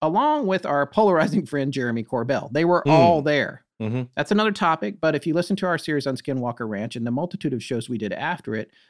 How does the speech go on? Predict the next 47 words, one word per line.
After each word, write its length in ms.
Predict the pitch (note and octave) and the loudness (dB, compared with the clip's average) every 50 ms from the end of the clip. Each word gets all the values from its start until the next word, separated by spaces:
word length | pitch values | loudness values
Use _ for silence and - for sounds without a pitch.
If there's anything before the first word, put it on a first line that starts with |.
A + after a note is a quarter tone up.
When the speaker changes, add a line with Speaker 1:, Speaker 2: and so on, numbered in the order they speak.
| _ _ | _ _
Speaker 1:
then 180 | C#3 D#3 D#3 | -2 0 2
you 100 | F3 F#3 | 2 2
know 340 | F#3 F#3 G3+ A3 G#3+ F#3+ F#3 | 2 2 2 2 2 0 0
that 100 | F3 E3 | 0 0
I 140 | D#3 E3 F#3 | 0 -2 -2
personally 360 | F3+ - F#3+ F3 - - D#3+ | -2 -4 -6 -6 -4 -6 -8
saw 220 | - - C3 B2+ C3 | -8 -6 -4 -4 -4
it 60 | B2 | -4
as 100 | A#2+ A2+ | -6 -6
a 60 | A2+ | -8
game 360 | G2+ - - E3+ G#3 A3+ A3 | -10 -8 -6 -4 -2 -2 -2
changer 380 | G3 - - C3+ B2+ A#2 A2 A2+ | -2 -2 -4 -4 -4 -4 -4 -4
in 80 | B2 | -4
terms 260 | - - D3 C#3 C3 C3+ | -4 -4 -6 -4 -4 -4
of 100 | B2+ - | -6 -4
how 280 | - D3 C3 C3 - - | -2 -2 -2 -2 -2 -2
I 220 | D#3 G#3 C4 D4 C4+ | 0 0 0 0 -2
thought 340 | - - - G2 F2+ F#2 - - | -4 -4 -4 -4 -4 -4 -4 -6
of 100 | C3 A2+ | -6 -6
the 80 | B2+ A#2+ | -6 -8
paranormal, 580 | - - D#3+ C#3+ C3 B2+ C#3+ C#3 A2 G2 G2 | -6 -4 -2 -2 -2 -2 -2 -4 -4 -6 -6
because 300 | G#2 A#2+ - - C#3+ - | -8 -10 -8 -8 -8 -6
in 80 | C#3 C3+ | -6 -8
terms 460 | - - - - - A3+ A#3+ B3 A#3 G#3 | -8 -10 -14 -8 -6 -4 -2 -2 -2 -4
of 120 | F#3 - | -6 -6
things 260 | _ F#3 F3+ F3 D3 | _ -4 -4 -4 -4
that 100 | D3 - | -6 -6
were 80 | E2+ A2 | -8 -8
happening 460 | A#2+ - - D3+ E3 - D#3+ D3 C3+ | -8 -4 -2 -2 -2 -2 -4 -4 -4
on 140 | B2+ A2+ A2 | -4 -4 -4
the 80 | G#2 G2+ | -4 -4
ranch, 440 | B2 E3 G3+ F#3+ D#3 C#3 - - - - | -4 -4 -2 -2 -4 -4 -6 -8 -10 -6
it 140 | C#3+ C#3 A#2+ | -6 -4 -4
was 140 | C3+ B2 - | -4 -6 -6
a 40 | A#2 | -10
kitchen 500 | - - - G#3 G3+ G3+ - A3+ G#3+ G3+ | -12 -8 -6 -6 -6 -4 -4 -4 -4 -4
sink 480 | G#3 - - F3 D#3+ D3+ - - - _ _ _ _ _ | -4 -6 -6 -4 -4 -4 -4 -8 -16 _ _ _ _ _
paranormal 600 | - F#3+ F#3+ F#3+ F#3 F3 E3 D#3 D3+ D3+ C#3+ C#3 | -4 -2 -2 0 0 0 0 0 0 0 -2 -4
cage 440 | - - - F3 E3 E3 D#3 - G2+ | -6 -6 -2 0 2 2 0 0 -2
match. 420 | G#2 F#2+ F2 - - - - - _ _ _ _ _ | -6 -8 -8 -10 -14 -14 -18 -18 _ _ _ _ _
The 140 | - B2+ D3+ | -4 -2 0
only 220 | F#3 A3 A#3 A3+ G3+ | 2 2 2 2 2
downside 720 | E3+ G3+ A#3 C#4 E4 D#4+ A3+ - F#3+ D3 C#3 C3 C#3 C3+ | 0 0 0 0 0 0 -2 -2 0 0 2 2 0 0
was 280 | B2 A#2+ B2 B2 C3 - | 0 -2 -2 -2 -2 -4
that 140 | E3 D#3 | -4 -6
it 120 | D#3 - - | -6 -8 -6
took 220 | - G3+ F3+ F3+ | -4 -4 -4 -4